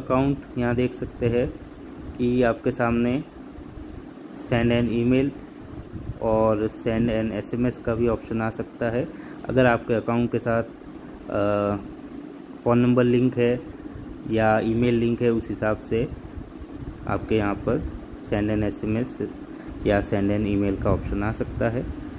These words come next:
तो यहाँ से अगर आप send an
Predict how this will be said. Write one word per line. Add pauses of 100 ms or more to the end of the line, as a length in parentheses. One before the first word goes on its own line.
(320)
तो
यहाँ
से (1040)
अगर
आप
send (220)
an